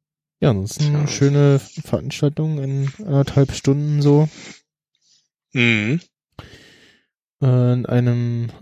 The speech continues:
Speaker 1: äh, sehr begeisterten New Yorker, äh, <laughs> äh, Event-Location. Äh,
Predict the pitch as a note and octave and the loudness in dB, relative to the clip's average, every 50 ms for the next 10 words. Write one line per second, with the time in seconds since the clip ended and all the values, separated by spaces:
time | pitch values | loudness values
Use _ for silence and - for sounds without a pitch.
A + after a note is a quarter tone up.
0 | - _ - B2+ A#2 A#2 A#2 A#2 A2+ A2+ A#2 A#2 A#2 A#2 A#2 A#2+ A#2+ A2+ A#2+ B2 | -14 _ -4 -2 0 0 0 0 0 0 0 0 0 0 0 -2 -4 0 2 2
1 | B2 B2 - C3 A#2 B2 A#2+ A#2+ - - C#3 - - C3 C3 B2+ B2 B2+ B2 A#2 | 2 4 2 0 2 4 2 2 2 0 -2 -2 -2 -6 -6 -4 -4 -4 -6 -6
2 | B2 B2+ B2 B2 A#2+ A#2 A#2 A#2+ B2 - - C3 B2 B2 B2 B2 B2 A#2+ A2 A#2 | -4 -2 0 2 2 2 2 0 0 0 0 2 2 2 2 2 0 0 0 0
3 | A#2+ B2 B2 A#2 A2 - - - C3+ B2+ B2 A#2+ A#2+ A#2 A#2+ A#2 - _ _ _ | 0 0 0 0 -2 -2 -2 -2 0 0 0 0 0 0 -2 -4 -8 _ _ _
4 | _ _ _ _ C#3 B2 A#2+ B2+ C3+ - D3 - - - C#3 C#3 C#3 C#3+ - C#3+ | _ _ _ _ -4 -4 -4 -4 -4 -6 -8 -6 -2 0 2 2 2 0 -2 -4
5 | C#3+ C#3+ C#3 C#3 - - C3 B2 B2 A#2+ A#2+ A#2+ A#2 A2 - | -4 -6 -6 -8 -10 -10 -8 -6 -6 -6 -6 -6 -8 -10 -12